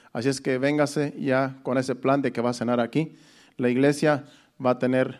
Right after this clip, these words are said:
las mesas allí y va a haber comida. Alguien va a cocinar especialmente para la iglesia. Y lo vamos a hacer con el propósito de honrar a aquellos que se esfuerzan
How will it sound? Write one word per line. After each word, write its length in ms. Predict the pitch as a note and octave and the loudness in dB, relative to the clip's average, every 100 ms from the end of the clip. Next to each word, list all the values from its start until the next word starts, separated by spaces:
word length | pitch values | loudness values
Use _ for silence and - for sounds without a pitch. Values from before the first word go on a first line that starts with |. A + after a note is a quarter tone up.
| - | -8
las 260 | A#2+ A2 A#2+ | -2 -2 2
mesas 400 | C3+ C#3 C3 B2 | 0 2 -2 0
allí 260 | C3 D3+ - | 0 -2 -2
y 60 | |
va 80 | B2 | 2
a 20 | |
haber 180 | B2+ B2+ | 2 0
comida. 500 | B2 C3+ D3+ F3 E3+ - - - - _ _ | 0 2 2 0 -4 -20 -20 -20 -20 _ _
Alguien 340 | B2+ C3+ C3+ B2+ | -2 2 2 4
va 300 | C3 C3 A#2+ | 4 4 2
a 80 | - | 0
cocinar 680 | A#2+ B2+ B2 C#3 F3 - - - - - | -4 -2 2 2 2 -4 -20 -20 -14 -12
especialmente 680 | - A2 B2+ C3 C3 C3 | -6 -4 -2 0 0 -4
para 400 | A#2+ A2 G#2+ G#2 - | -4 -2 -2 -4 -6
la 120 | A2+ | -4
iglesia. 480 | A2 C3+ C#3+ E3 E3 - _ _ _ _ _ _ _ - - | 0 0 -2 -6 -6 -12 _ _ _ _ _ _ _ -20 0
Y 100 | C#3 | 4
lo 100 | C3+ | 6
vamos 140 | D#3+ D#3+ | 6 6
a 40 | |
hacer 80 | D#3+ | 4
con 120 | D3+ | 2
el 60 | C#3 | 2
propósito 800 | C3+ C3 E3 E3+ C#3 D#3 D#3+ - _ _ _ - - - - _ - | 2 2 0 0 0 0 -2 -8 _ _ _ -20 -20 -20 -20 _ -2
de 540 | C#3 C#3 C3+ C3+ - | 4 6 6 2 -2
honrar 540 | D3 C3+ C#3+ D#3+ E3+ D#3 - - - - - | 0 2 4 6 4 0 -12 -18 -20 -20 -6
a 80 | |
aquellos 480 | A#2+ - D3 D#3+ D3 | -6 0 0 2 -2
que 80 | B2 | -6
se 120 | A#2+ | -8
esfuerzan 540 | - C#3 D3+ D#3+ D#3 | -2 0 0 -2 -4